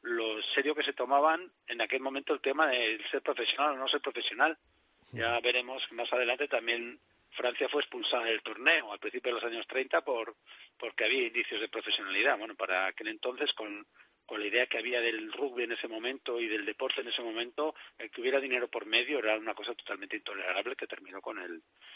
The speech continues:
Speaker 1: con el torneo sin completar. Una cosa
Speaker 2: Ah,
Speaker 1: bastante inusual.
Speaker 2: justo antes de esa expulsión, unos años antes, lógicamente, se volvió a parar el torneo por la Primera Guerra Mundial, ¿no? En el,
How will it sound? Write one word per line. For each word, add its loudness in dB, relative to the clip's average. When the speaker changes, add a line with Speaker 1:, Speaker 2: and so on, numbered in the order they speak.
Speaker 1:
con -10
el -8
torneo -2
sin -4
completar. 2
Una -8
cosa 0
Speaker 2:
Ah, 0
Speaker 1:
bastante -6
inusual. -2
Speaker 2:
justo 4
antes 4
de 4
esa 2
expulsión, -4
unos -2
años 2
antes, 4
lógicamente, -2
se 4
volvió 8
a 8
parar 12
el 6
torneo 2
por 2
la -2
Primera 2
Guerra -2
Mundial, -6
¿no? -10
En -10
el, -10